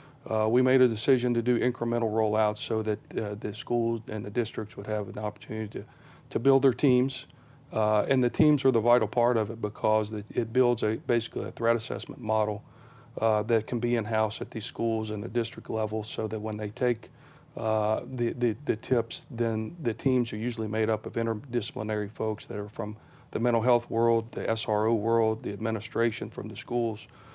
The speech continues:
So you get a cross-pollination of talents that are processing and working as a team to process and intervene in these tips. And, and that's the beauty of this whole thing, is it,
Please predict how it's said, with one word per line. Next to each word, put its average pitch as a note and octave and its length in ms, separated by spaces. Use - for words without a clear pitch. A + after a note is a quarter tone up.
So - 140
you C3 100
get C3+ 120
a B2 40
cross-pollination A#2 1000
of G#2 140
talents A2+ 460
that A2 120
are G#2 120
processing A2 600
and G2+ 80
working G#2+ 320
as G2+ 80
a G2+ 80
team A2+ 300
to - 100
process - 580
and G#2+ 100
intervene A2 420
in G2+ 100
these G2+ 160
tips. - 420
And, G#2+ 120
and B2 140
that's B2 160
the A#2 100
beauty A#2 300
of G#2+ 80
this G#2+ 140
whole A2+ 240
thing, G#2+ 320
is G#2 140
it, G#2+ 140